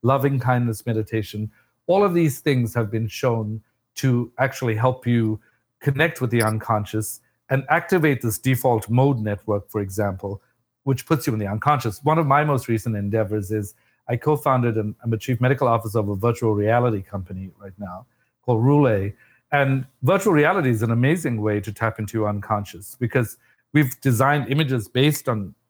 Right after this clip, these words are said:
the brain circuitry and anxiety to help people calm their bodies down or calm their minds down or develop a sense of possibility. So I think cognitive things like circa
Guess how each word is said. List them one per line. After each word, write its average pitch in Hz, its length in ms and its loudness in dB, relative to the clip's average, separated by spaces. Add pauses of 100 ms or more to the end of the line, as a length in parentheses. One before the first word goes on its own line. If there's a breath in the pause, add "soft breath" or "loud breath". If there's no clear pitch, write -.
(220)
the 113 120 0
brain 123 260 2
circuitry 117 480 -2
and 101 80 -4
anxiety 107 680 0 (420)
to 139 100 4
help 135 280 2
people 127 260 0
calm 117 280 0
their 104 100 0
bodies 123 480 2
down 113 460 0
or 98 320 -4
calm 117 260 0
their 98 120 -4
minds 127 480 2
down 107 500 0
or 104 320 -2 (320 soft breath)
develop 123 300 2
a 117 60 -4
sense 113 220 -2
of 110 100 -6
possibility. 117 840 0 (320 soft breath)
So 151 400 2 (480)
I 196 120 2
think 214 380 -2 (400)
cognitive 185 560 0
things 170 320 -2
like 117 200 -4
circa 175 560 0